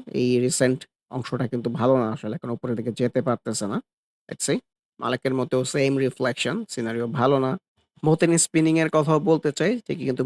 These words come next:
মুভিং অ্যাভারেজ থেকে রেজিস্ট্যান্স পেয়েছে, গতকালই উপরে উইক ছিল, আজকে তার রিফ্লেকশন পাওয়া গেছে। মেঘনা সিমেন্টের কথাও বলতে চাই, প্রপার একটা সাইড রেঞ্জের মধ্যে চলতেছিল, এই বটমের জায়গা থেকেই কিন্তু বাউন্স ব্যাক করে দুপুরের দিকে যাওয়ার ইনটেনশন, ইনিশিয়াল টার্গেটে যেই পর্যন্ত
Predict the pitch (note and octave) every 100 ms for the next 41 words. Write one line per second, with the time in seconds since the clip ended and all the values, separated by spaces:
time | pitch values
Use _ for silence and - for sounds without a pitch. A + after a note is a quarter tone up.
0 | C3 B2+ B2 B2 B2 B2 B2+ B2 B2 B2
1 | C3 B2 - C3 - C3 C3+ B2+ B2+ A#2+
2 | A#2 A#2 B2+ - B2 B2 B2 - - B2+
3 | A#2+ A#2+ - - - A#2 A#2+ C3 - A#2+
4 | B2 B2 C3+ C#3 C#3 - C#3 - _ _
5 | D#3+ D3 D#3 E3 D#3 D3+ D#3 D3+ D3 D3+
6 | D3+ D3 D3 C#3 A3 _ _ _ C3 A#2
7 | C3 B2 B2 C3 B2 A#2 C3 B2 B2 B2+
8 | B2 A#2 C3+ C3 B2 B2 D3+ A#2 A#2 A#2
9 | A#2+ B2 A#2+ A2+ C#3 A2+ A2 A2 A2+ -
10 | _ _ _ - A#2+ A2+ - A#2+ - -
11 | A2+ G3 _ _ _ _ _ _ C3 -
12 | A#2+ A2+ A#2 A#2 A2+ A2+ A2+ A2 D3 A3
13 | - B2 - A#2+ B2 A#2 A2+ A#2 A#2 B2+
14 | A#2+ A2+